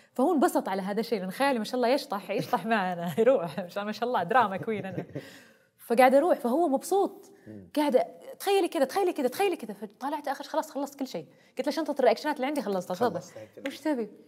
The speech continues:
Speaker 1: فهو كذا، فهذه تعتبر تجربة جديدة،
Speaker 2: أكيد.
Speaker 1: مدرسة جديدة تتعلمها. حنا عندنا هنا، أنا ما أذكر، ما ودي أبالغ، بس ما أذكر عمل، آه، اشتغلته كذا يعني بمشاهد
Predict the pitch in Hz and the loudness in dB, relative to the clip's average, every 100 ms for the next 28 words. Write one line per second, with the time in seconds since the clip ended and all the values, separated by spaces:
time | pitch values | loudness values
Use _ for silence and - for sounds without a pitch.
0 | _ _ _ _ _ 214 294 330 - 294 | _ _ _ _ _ 0 2 2 2 0
1 | 208 170 - 190 - - _ - 320 302 | 0 -6 -8 -8 -8 -18 _ -6 -4 -2
2 | 285 202 196 185 202 185 170 233 170 160 | -4 -6 -8 -8 -6 -6 -4 -4 -6 -10
3 | 170 175 139 175 208 165 165 - - _ | -10 -10 -8 -4 -2 -4 -10 -16 -20 _
4 | _ - 180 196 202 165 165 - _ - | _ -10 -4 -2 -2 -6 -12 -16 _ -8
5 | 233 226 247 233 202 226 208 180 - _ | -2 0 0 0 0 -2 -2 -6 -14 _
6 | _ _ _ _ _ _ - 165 165 240 | _ _ _ _ _ _ -16 -10 -4 -2
7 | 311 - - 247 339 - - _ _ _ | 0 -2 -2 -2 -2 -6 -20 _ _ _
8 | _ _ _ _ 175 220 196 170 170 170 | _ _ _ _ -4 -2 0 0 -2 -2
9 | 160 156 165 185 269 285 294 - 320 - | -8 -16 -10 -4 -2 -2 -4 -6 -8 -8
10 | - _ _ _ _ _ - 254 294 302 | -18 _ _ _ _ _ -4 0 0 0
11 | 233 180 175 175 170 - _ _ - - | -2 -4 -8 -12 -16 -20 _ _ -20 -12
12 | - 214 240 208 - 233 170 170 185 160 | -6 -4 -4 -6 -6 -2 -2 -4 -8 -8
13 | 165 175 202 165 | -6 -2 -2 -4